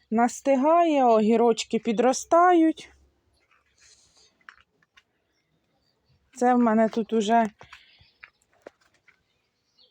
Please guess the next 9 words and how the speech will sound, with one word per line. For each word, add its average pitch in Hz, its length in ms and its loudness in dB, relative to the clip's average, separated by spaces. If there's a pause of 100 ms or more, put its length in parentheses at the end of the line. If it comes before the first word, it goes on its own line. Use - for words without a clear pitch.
(100)
м'яту 220 540 2
вже 208 200 0
надо 208 340 2
ж 214 120 0
висадити, 202 580 0
звісно, 190 500 -2
кермек 214 580 0
уже 202 220 -2
здоровенний. 202 1300 -2